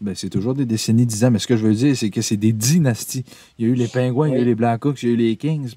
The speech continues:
Speaker 1: Moi, je pense que les prochaines équipes qui vont dominer la Ligue, ça va être les Rangers, les Devils. Euh,
Speaker 2: Tampa Bay.
Speaker 1: Tampa Bay, oui. Euh, les équipes avec des bons jeunes, puis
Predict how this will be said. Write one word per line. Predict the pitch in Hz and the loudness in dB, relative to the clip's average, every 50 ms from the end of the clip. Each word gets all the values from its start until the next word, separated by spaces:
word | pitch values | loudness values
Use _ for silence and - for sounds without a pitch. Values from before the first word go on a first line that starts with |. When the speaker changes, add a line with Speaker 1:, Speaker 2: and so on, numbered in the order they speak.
| _ _ | _ _
Speaker 1:
Moi, | - 147 160 | -2 -2 -2
je | 160 - | 0 0
pense | - 175 175 160 - | 0 0 0 0 0
que | 139 | 2
les | 117 117 113 110 - - - _ _ | 2 2 0 -2 -6 -14 -20 _ _
prochaines | - 127 131 - - 180 170 151 120 | -4 -4 -2 0 0 0 2 2 0
équipes | 117 117 - 156 - - | -2 -2 -2 -4 -6 -6
qui | - - | -8 -8
vont | 113 117 117 | -4 -2 0
dominer | 117 113 113 120 127 | 0 2 2 2 2
la | 127 117 110 | 2 2 2
Ligue, | 123 147 139 | 2 2 0
ça | 113 120 | 2 2
va | 117 | 0
être | 113 | 2
les | 113 110 | 2 2
Rangers, | 104 107 123 131 131 123 113 104 98 104 104 110 | 2 2 2 2 2 0 0 -2 -2 -4 -4 -2
les | 104 104 | -2 0
Devils. | 107 123 127 117 117 104 95 95 - - - _ _ _ _ _ _ _ _ - | 0 0 0 0 0 -2 -2 -4 -10 -14 -20 _ _ _ _ _ _ _ _ -14
Euh, | 101 101 101 101 | -10 -6 -4 -4
Speaker 2:
Tampa | 143 143 143 143 143 139 | -2 -2 -2 -2 -2 -2
Bay. | 135 131 123 120 120 - - - | -2 -2 -4 -4 -6 -12 -8 -4
Speaker 1:
Tampa | - 123 120 120 117 131 127 120 | -2 -2 -2 0 0 0 0 0
Bay, | 117 107 95 92 | 2 2 2 2
oui. | 95 98 101 98 104 - _ _ _ _ _ - | 2 0 -2 -4 -6 -10 _ _ _ _ _ -14
Euh, | 98 101 101 101 101 98 80 107 | -10 -8 -6 -6 -6 -6 -6 -6
les | 117 110 107 135 | -6 -4 -2 -2
équipes | 131 - - | -2 0 0
avec | - - 120 | 0 0 0
des | - 120 110 | 0 0 2
bons | 110 110 135 160 160 139 117 | 2 2 2 2 2 2 0
jeunes, | 98 101 107 123 135 127 107 95 - | 0 -2 -2 -4 -4 -4 -8 -10 -10
puis | - 98 95 | -12 -14 -14